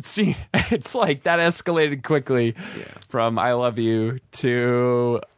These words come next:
Speaker 1: burning his piano and say, "Bring me his hands."
Speaker 2: There was a, a surprising amount of dark pieces. Like,
Speaker 1: Yeah.
Speaker 2: nothing too, like, nothing bad, but what?
Speaker 1: No,
Speaker 2: Uh,
Speaker 1: all in good fun.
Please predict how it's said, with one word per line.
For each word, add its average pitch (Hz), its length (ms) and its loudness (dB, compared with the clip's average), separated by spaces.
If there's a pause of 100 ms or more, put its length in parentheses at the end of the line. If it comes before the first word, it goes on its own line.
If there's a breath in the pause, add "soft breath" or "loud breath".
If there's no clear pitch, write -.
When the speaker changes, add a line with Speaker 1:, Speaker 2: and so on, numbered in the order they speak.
(300)
Speaker 1:
burning 135 440 0
his 131 160 0
piano 113 480 -2 (160)
and 120 120 -6
say, 107 340 -2 (140)
"Bring 127 200 2
me 117 100 2
his 123 180 2
hands." 143 520 0
Speaker 2:
There 120 160 2
was 147 240 2
a, 131 580 -2 (1000)
a - 60 -10
surprising 170 480 -2
amount 113 240 2
of 92 140 -6
dark 98 280 0
pieces. 92 520 -10 (320)
Like, 120 100 -6
Speaker 1:
Yeah. 156 120 0
Speaker 2:
nothing 120 220 -4
too, 110 300 -4
like, 135 180 -4
nothing 135 300 -4
bad, 98 500 -2
but - 180 -10 (300)
what? - 200 -14 (120)
Speaker 1:
No, 202 360 0
Speaker 2:
Uh, 147 120 2
Speaker 1:
all 160 200 2
in 139 100 0
good 117 160 -4
fun. 110 280 -6